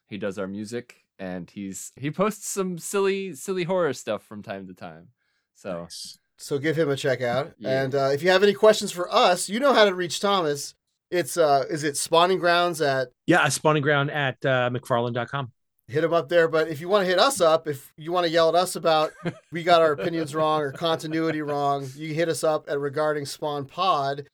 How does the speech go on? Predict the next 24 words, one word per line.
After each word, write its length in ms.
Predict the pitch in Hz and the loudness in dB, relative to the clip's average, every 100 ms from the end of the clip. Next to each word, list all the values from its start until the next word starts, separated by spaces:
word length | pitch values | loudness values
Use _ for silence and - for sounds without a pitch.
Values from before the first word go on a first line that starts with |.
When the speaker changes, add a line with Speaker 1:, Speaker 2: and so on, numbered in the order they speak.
| _ _ _ | _ _ _
Speaker 3:
at 120 | 135 123 | -6 -6
gmail 420 | 147 143 135 127 | -6 -4 -2 -2
dot 220 | 127 117 | -4 -4
com. 400 | 139 123 120 110 | -4 -4 -6 -8
And 260 | 127 127 156 | -6 -6 -6
we 100 | 151 | -8
still 260 | - 226 | 0 2
have 180 | 208 196 | 4 4
the, 300 | 175 160 151 - | 4 4 4 -2
the 160 | 147 | -4
podcast 580 | 143 180 208 208 196 185 | 0 4 4 4 0 0
promise. 540 | - 185 165 131 110 - | -2 2 2 0 -6 -10
If 140 | 131 | -12
you 60 | 135 | -6
send 200 | 135 175 | -2 0
us 120 | 175 | 0
a 40 | 170 | -2
letter, 300 | 160 175 170 | 0 0 -2
we 140 | 151 | -4
will 100 | 135 | -4
read 220 | 131 170 | -4 -4
it 80 | 175 | -2
on 140 | 170 170 | -2 0
air. 420 | 170 185 220 | 0 0 -4